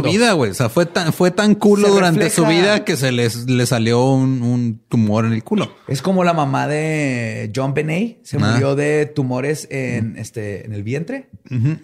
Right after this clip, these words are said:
Speaker 1: En la... Ajá. Entonces, mató a su propia hija y por ahí... Uh. No quise decir que mató a su propia hija, pero dije que mató a su propia hija.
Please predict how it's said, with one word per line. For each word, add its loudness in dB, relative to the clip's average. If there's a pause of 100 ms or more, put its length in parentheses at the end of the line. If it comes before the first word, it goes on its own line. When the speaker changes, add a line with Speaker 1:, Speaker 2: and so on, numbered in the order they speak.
(140)
Speaker 1:
En -6
la... -10
Ajá. -12 (560)
Entonces, -16
mató -6
a -4
su -6
propia -2
hija -2
y -4
por -4
ahí... -2
Uh. -4 (580)
No -6
quise -4
decir -2
que -4
mató -2
a -2
su -2
propia -2
hija, -4
pero -2
dije -4
que -8
mató -6
a -10
su -12
propia -10
hija. -18